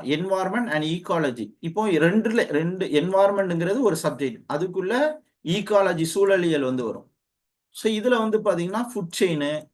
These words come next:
ஃபுட் செயின் மீன்ஸ் உணவு சங்கிலி, அது சம்பந்தமான தகவல். ரைட்டா? So, இதே மாதிரி ஈகோடோன்,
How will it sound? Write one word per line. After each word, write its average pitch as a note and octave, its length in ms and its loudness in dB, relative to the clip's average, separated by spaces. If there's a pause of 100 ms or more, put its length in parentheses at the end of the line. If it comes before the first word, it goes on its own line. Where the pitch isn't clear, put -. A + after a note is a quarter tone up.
(1040)
ஃபுட் G#3 240 -2
செயின் G#3+ 260 6
மீன்ஸ் B3 280 6
உணவு F#3 340 4
சங்கிலி, C#3+ 440 0 (560)
அது D3 180 -4
சம்பந்தமான D3 520 -2
தகவல். B2+ 400 0 (1300)
ரைட்டா? C#3+ 280 0 (640)
So, - 100 4
இதே G#3 220 8
மாதிரி G#3 300 6
ஈகோடோன், F3 600 2